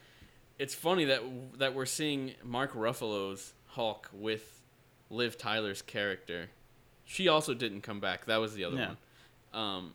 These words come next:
Speaker 1: it's funny seeing him, like, at the school and stuff, and he wasn't actually there in the live action <laughs> version.
Speaker 2: Yeah.
Speaker 1: So that was pretty interesting seeing that.
Speaker 2: He must have called, uh,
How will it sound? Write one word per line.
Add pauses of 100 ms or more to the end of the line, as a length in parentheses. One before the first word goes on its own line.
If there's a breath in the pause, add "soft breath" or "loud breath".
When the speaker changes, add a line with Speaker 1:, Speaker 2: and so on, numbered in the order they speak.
(120)
Speaker 1:
it's
funny
seeing
him,
like,
at
the
school
and
stuff,
and
he
wasn't
actually
there
in
the
live
action
<laughs>
version.
Speaker 2:
Yeah. (280 soft breath)
Speaker 1:
So
that
was
pretty
interesting
seeing
that. (160)
Speaker 2:
He
must
have
called,
uh,